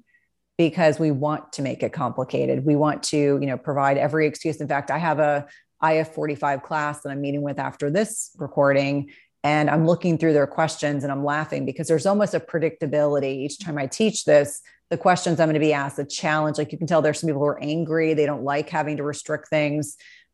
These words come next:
but it's really not about restriction. It's really honoring the way our bodies are designed to thrive. And so when we're not eating, our bodies will, you know, ultimately over time, they'll keep insulin levels low. Insulin is this hormone that's not a bad hormone. We hear a lot about it because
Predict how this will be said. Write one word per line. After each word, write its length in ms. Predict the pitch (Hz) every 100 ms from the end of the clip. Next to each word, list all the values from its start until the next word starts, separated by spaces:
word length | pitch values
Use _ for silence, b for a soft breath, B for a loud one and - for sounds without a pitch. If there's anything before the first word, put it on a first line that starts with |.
| -
but 80 |
it's 140 | 196 196
really 200 | 233 226
not 180 | 190 185
about 220 | 170 160
restriction. 520 | 156 - 160 156 143
It's 160 | 135 147
really 280 | 151 156
honoring 480 | - 143 151 151 151
the 60 | 143
way 180 | 135 135
our 140 | 139
bodies 460 | 131 127 131 139 143
are 60 |
designed 500 | 135 127 131 139 135
to 120 | -
thrive. 480 | 143 160 156 135 131
And 120 | 131
so 160 | 135 156
when 180 | 147 143
we're 100 | 156
not 340 | 151 170 185
eating, 440 | 151 147 143 190 214 b b b -
our 140 | 160
bodies 480 | 151 143 147 156 147
will, 420 | 151 143 143 143 -
you 60 |
know, 280 | 147 131 - -
ultimately 720 | 170 180 175 147 135 135 127
over 220 | 131 135
time, 500 | - 180 151 139 139
they'll 140 | 139
keep 260 | 139 160 156
insulin 400 | 147 143 147 143
levels 340 | 131 120 123
low. 500 | 165 190 180 180 175 B B _ -
Insulin 420 | 170 - 160 151
is 160 | 139 -
this 160 | 139
hormone 480 | - 160 156 143 139
that's 240 | 135 -
not 160 | 139 139
a 60 | 143
bad 240 | 156 160
hormone. 540 | 147 143 135 131 135
We 100 | 139
hear 160 | 131 156
a 80 | 147
lot 180 | 139 139
about 300 | 139 139 147
it 80 |
because 320 | 147 139 160